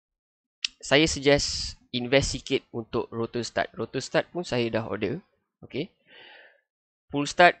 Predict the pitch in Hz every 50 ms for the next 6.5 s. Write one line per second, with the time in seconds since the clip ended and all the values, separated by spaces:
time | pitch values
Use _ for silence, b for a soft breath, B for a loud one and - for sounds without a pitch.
0 | _ _ _ _ _ _ _ _ _ _ _ _ _ _ _ _ _ _ _ _
1 | _ _ _ _ _ - 123 120 123 123 123 123 123 123 123 123 127 127 123 123
2 | - _ _ _ - 120 117 120 123 120 117 117 117 117 117 120 117 - - 101
3 | 104 117 120 123 - - 180 180 170 170 160 135 127 131 139 139 - - 185 175
4 | 196 - - 120 113 113 - - 117 - 113 117 120 - 139 139 - - - 120
5 | - _ 175 180 - - _ _ _ _ _ _ _ - - - 147 127 - -
6 | - - _ - 113 117 120 117 110 110